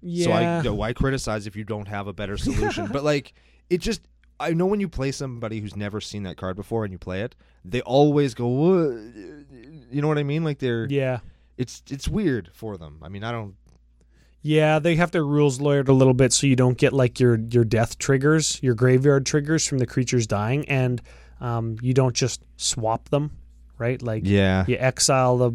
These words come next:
Speaker 2: first ones, you return the other ones, and then the exiled ones go to your graveyard.
Speaker 1: Yeah.
Speaker 2: That's just
Speaker 1: This is how you gotta do
Speaker 2: that's
Speaker 1: it.
Speaker 2: how they,
Speaker 1: I just
Speaker 2: that's how
Speaker 1: feel like
Speaker 2: they, they, they rules lawyer you on that card a little bit.
Speaker 1: It just feels like they could have streamlined it a little bit.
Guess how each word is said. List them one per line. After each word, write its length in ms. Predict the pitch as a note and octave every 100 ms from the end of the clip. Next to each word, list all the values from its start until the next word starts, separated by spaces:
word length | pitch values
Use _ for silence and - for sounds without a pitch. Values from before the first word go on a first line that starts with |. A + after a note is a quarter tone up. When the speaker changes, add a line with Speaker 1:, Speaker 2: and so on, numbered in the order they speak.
| A#2
Speaker 2:
first 320 | - A#2+ -
ones, 360 | B2 A#2 A#2 A2+
you 80 | G#2+
return 320 | G#2 B2+ C3
the 80 | B2
other 160 | A#2+
ones, 220 | A#2 A#2 A2+
and 100 | A2
then 140 | A2+
the 100 | A2+
exiled 320 | G#2+ - A2
ones 200 | G#2 G#2
go 100 | G#2
to 60 | F#2+
your 80 | F#2
graveyard. 340 | E2 D2 - - _ _ -
Speaker 1:
Yeah. 180 | G#2 -
Speaker 2:
That's 280 | D3 C#3+ -
just 240 | C3 - - -
Speaker 1:
This 240 | A2+ C3+
is 40 | D#3
how 60 | D#3
you 120 | C3+
gotta 180 | A2+ F2
do 80 | F#3+
Speaker 2:
that's 160 | F#3 F#3+
Speaker 1:
it. 40 |
Speaker 2:
how 80 | F#3
they, 140 | F3
Speaker 1:
I 20 |
just 320 | D3+ - - -
Speaker 2:
that's 240 | D3+ -
how 100 | F4
Speaker 1:
feel 340 | D3+ D#3 D3 C#3
like 140 | C3
Speaker 2:
they, 180 | D3 C3+
they, 80 | B2+
they 160 | C3+
rules 360 | B2+ B2+ B2+ A#2
lawyer 200 | B2 A#2
you 160 | A#2 A2+
on 80 | A2
that 120 | G2+
card 160 | A#2 G#2+
a 40 |
little 100 | G2 G#2
bit. 40 | F3
Speaker 1:
It 80 |
just 160 | G#3 A3+
feels 200 | G3+ E3
like 120 | C3
they 140 | A#2 A2+
could 140 | A#2
have 120 | G#2+ E2+ _ _
streamlined 580 | - - D3 A#2+ F#2 E2+
it 60 | D#2+
a 60 |
little 220 | D#2+ D#2 C#2+
bit. 220 | C2